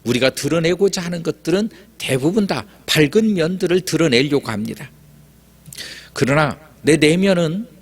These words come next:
그러면 그럴수록의 악한 면들이 존재하고 있음을 알아야 됩니다. 그러므로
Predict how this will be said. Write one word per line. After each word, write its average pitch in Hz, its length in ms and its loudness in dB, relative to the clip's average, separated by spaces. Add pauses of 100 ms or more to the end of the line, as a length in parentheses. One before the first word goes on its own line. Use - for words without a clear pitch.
(260)
그러면 170 440 2
그럴수록의 185 760 2
악한 - 640 0
면들이 131 580 -2 (180)
존재하고 117 1000 -2 (160)
있음을 147 640 -2
알아야 117 340 -4
됩니다. - 440 -16 (1000)
그러므로 214 720 4